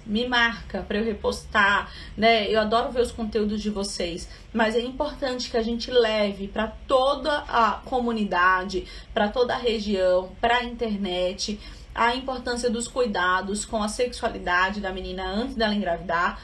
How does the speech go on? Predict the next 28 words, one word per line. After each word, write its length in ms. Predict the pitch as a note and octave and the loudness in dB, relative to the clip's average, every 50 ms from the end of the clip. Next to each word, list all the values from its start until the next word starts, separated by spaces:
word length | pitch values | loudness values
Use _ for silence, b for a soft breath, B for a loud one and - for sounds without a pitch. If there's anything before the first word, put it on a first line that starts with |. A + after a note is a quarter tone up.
| B B B B B - | B B B B B -6
né? 320 | G3+ G3 G3 G3+ A3 A#3 B B B B | -2 0 0 0 0 -2 B B B B
E 200 | - C4 D#4 F4+ | 0 2 2 2
também 520 | F4+ - E4 C4+ A3+ A3+ A3 A#3 B3+ B3 G#3+ | 2 2 -2 0 0 0 0 0 -2 -2 -4
durante 480 | G#3+ B3 A#3 A#3 A#3+ B3+ D4+ D4+ - | 0 4 6 6 4 4 0 -2 -2
a 60 | D4+ B3 | -2 0
gestação, 720 | A#3+ A#3 A3+ - A3 G#3 G#3 - - A3+ A3 A3+ A#3 A#3 | 0 0 0 -2 -4 -4 -4 0 2 4 4 4 2 0
cuidar 420 | - C4 A#3+ G#3+ A3+ A#3 D#4 D#4+ | 0 0 2 2 4 2 2 2
dessa 220 | D4 D4+ - D#4 | -2 -4 -6 -4
menina 280 | C4+ B3+ A#3 B3 B3+ C4+ | -4 -2 -2 -4 -4 -6
pra 140 | A3+ B3 B3 | -6 -6 -4
que 80 | - | 0
ela 100 | B3+ A3+ | 0 0
tenha 160 | A3+ A#3 B3+ B3+ | 0 0 -4 -6
uma 60 | A#3+ | -6
gestação 460 | A#3 A3+ - A3+ A3 - B3 A#3+ A#3+ | -6 -4 -4 -4 -4 -2 -4 -2 -2
menos 320 | A#3 A3+ A#3 B3+ C4+ D4 | 0 0 -2 -2 -2 0
danosa 440 | A#3 A#3 G#3 G3+ F#3+ G3 G#3+ A#3 A#3 | -2 0 0 0 0 0 0 -2 -2
possível 600 | A3+ - - G#3 - - G#3 F#3 G3+ G#3 G3+ - B B B B B | -6 -8 -10 -8 -8 -6 -6 -6 -4 -4 -6 -6 B B B B B
e 80 | B A3+ | B 0
menos 260 | A#3 B3 B3+ C4 - | 2 2 0 -2 -4
consequências, 800 | - C#4 C4 - - A3+ G#3+ - A#3 A3 A3 A3 A3+ G#3+ G#3 G#3 | -6 -6 -6 -2 -2 -4 -2 -2 -2 -2 -2 -2 -4 -4 -6 -6
por 160 | - - A3 | -4 -2 -2
exemplo, 360 | G#3+ G#3 A3 G#3 G3 G#3 - A3 | -2 -2 -2 -4 -6 -4 -4 -2
menos 240 | A3+ A#3 B3 B3 | -2 -2 -2 0
abandono 400 | B3+ A3 G#3 A3+ A3+ A3 A3+ A3+ | 0 0 0 0 -2 -2 -4 -4
de 100 | A3 G3 | -4 -6
escola, 640 | F#3+ - - - - A3 G#3 G3+ G3 G3 F#3+ F#3+ G3 | -6 -8 -8 -4 -2 0 4 4 4 4 2 0 0
menos, 380 | G3+ G#3 A3 A3 A3 G#3+ - | 0 0 0 -2 -2 -4 -6